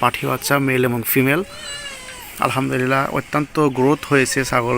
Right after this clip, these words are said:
দুইটার দুই মাস বাইশ দিনেই। সাতাশ ইঞ্চি প্লাস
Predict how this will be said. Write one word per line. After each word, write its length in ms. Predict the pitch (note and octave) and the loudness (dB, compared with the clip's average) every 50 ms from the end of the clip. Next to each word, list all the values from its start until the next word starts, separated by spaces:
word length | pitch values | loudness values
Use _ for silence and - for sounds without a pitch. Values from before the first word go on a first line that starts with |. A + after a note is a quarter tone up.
| B2 | 0
দুইটার 360 | A#2 B2 A#2+ - A#2 A#2+ B2 D3+ F3+ - - - - - - - - - - - - - - - - - | 0 0 0 2 2 2 2 2 -2 -8 -12 -18 -18 -18 -18 -18 -18 -18 -20 -20 -20 -20 -20 -20 -14 -8
দুই 160 | - B2 A#2+ | -4 -2 -2
মাস 380 | A#2+ A#2+ A#2 A#2 A#2 A#2 A#2 - - - - - C3 | 0 2 2 2 4 2 2 2 2 2 0 2 4
বাইশ 240 | B2+ B2 B2 B2 A#2 | 4 4 4 4 2
দিনেই। 320 | A#2 B2+ B2 B2+ B2+ C#3+ F3+ - - - - - - - - - - - - | 0 0 0 0 0 -2 -4 -6 -12 -16 -18 -20 -20 -18 -18 -18 -14 -8 -4
সাতাশ 440 | - - C3 C3 B2+ C#3 C3+ C3 - | 0 2 4 4 4 4 2 2 2
ইঞ্চি 240 | C#3 C3 B2 - C#3 C3 | 0 0 0 0 0 0
প্লাস 380 | - - C3 C3 C3 C#3 C#3 | 4 4 6 8 8 6 4